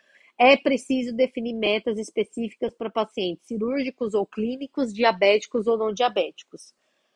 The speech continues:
Não se usa mais vitamina C, ele não recomenda mais. Bicarbonato de sódio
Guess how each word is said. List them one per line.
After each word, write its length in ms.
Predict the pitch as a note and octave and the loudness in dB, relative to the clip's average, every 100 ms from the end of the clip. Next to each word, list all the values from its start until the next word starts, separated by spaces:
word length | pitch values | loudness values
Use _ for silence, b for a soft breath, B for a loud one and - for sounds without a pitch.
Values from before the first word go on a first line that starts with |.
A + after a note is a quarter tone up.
| _ _ - | _ _ -6
Não 320 | A#3+ D4+ F4 | 4 6 6
se 240 | - D#4 | 4 2
usa 220 | D4 B3+ B3 | 2 2 2
mais 240 | A3+ A3 | 2 0
vitamina 480 | A3 A3+ G3+ G3 F3+ | -4 -4 -4 -4 -6
C, 440 | - A3 A#3 C4+ A3+ | -4 0 0 0 -2
ele 180 | A3+ | -4
não 300 | A3+ A#3+ D#4+ | -4 -6 -4
recomenda 600 | D4 B3+ A3+ G3+ G3 F3+ | -6 -4 -6 -4 -6 -6
mais. 520 | F3 F3+ F#3+ A#3+ - _ _ _ _ - | -8 -6 -6 -6 -10 _ _ _ _ -6
Bicarbonato 1000 | G3 D4+ - C#4 A3 B3+ B3 A#3+ B3+ B3 | 2 2 2 0 2 -2 0 0 0 -4
de 140 | B3 | -8
sódio 560 | B3+ A#3 G3 F#3 E3 | -8 -4 0 0 -4